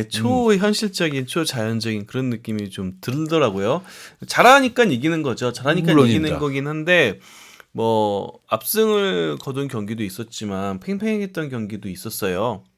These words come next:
Speaker 2: 예, 그리고 뭐, 끌려가는 경기도,
Speaker 1: 음,
Speaker 2: 특히 일요일
Speaker 1: 그렇죠.
Speaker 2: 경기, 끌려가던 경기도
Speaker 1: 그렇죠.
Speaker 2: 있었는데 또 뒤집어내는 걸 보면서, 예, 참 저력이 있고,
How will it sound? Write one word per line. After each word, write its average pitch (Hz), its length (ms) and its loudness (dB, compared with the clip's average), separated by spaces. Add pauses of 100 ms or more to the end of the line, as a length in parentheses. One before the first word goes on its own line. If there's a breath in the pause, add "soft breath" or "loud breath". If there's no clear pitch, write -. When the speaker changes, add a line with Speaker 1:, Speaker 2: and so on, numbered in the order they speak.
(180)
Speaker 2:
예, 87 240 -14 (220)
그리고 113 240 -6
뭐, 104 220 -2 (240 loud breath)
끌려가는 220 580 6
경기도, 120 280 2
Speaker 1:
음, 147 240 6
Speaker 2:
특히 95 200 -2
일요일 120 140 4
Speaker 1:
그렇죠. 156 180 2
Speaker 2:
경기, 107 260 0
끌려가던 170 460 -2
경기도 104 300 -8
Speaker 1:
그렇죠. 101 220 -4
Speaker 2:
있었는데 98 600 -2 (580 loud breath)
또 190 120 -10
뒤집어내는 131 1200 -4
걸 117 140 -4
보면서, 110 760 -2 (520)
예, 92 300 -10 (140)
참 107 420 -16 (600 loud breath)
저력이 104 540 -6
있고, 104 440 -6